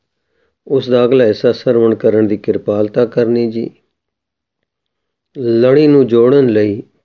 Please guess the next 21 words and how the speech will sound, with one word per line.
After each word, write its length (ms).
ਪਿਛਲੇ 340
ਹਿੱਸੇ 320
ਨੂੰ 140
ਪੜ੍ਹਨ 360
ਦੀ 280
ਕਿਰਪਾਲਤਾ 640
ਕਰਨੀ। 440
ਮੈਂ 500
ਸਾਂ 280
ਇੱਕ 200
ਨਿਮਾਣੀ 520
ਮੰਗਤੀ, 720
ਪ੍ਰੀਤਮ 460
ਪਿਆਰੇ 440
ਨੇ 320
ਆ 260
ਕੇ 560
ਫੜ 320
ਲਈ 240
ਮੇਰੀ 320
ਬਾਂਹ, 560